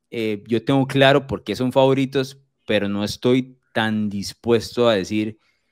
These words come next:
eh, que van a ser un, una escuadra que pueda barrer completamente en la A F C Sur y en la A F C. Entiendo que son favoritos, entiendo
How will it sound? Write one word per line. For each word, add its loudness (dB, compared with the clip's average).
eh, -8
que -4
van -4
a -8
ser -4
un, -8
una -8
escuadra -6
que -6
pueda -4
barrer -6
completamente -6
en 0
la 0
A 2
F -4
C -2
Sur 2
y -4
en -2
la -4
A -4
F -6
C. 0
Entiendo -6
que -6
son -6
favoritos, -4
entiendo -4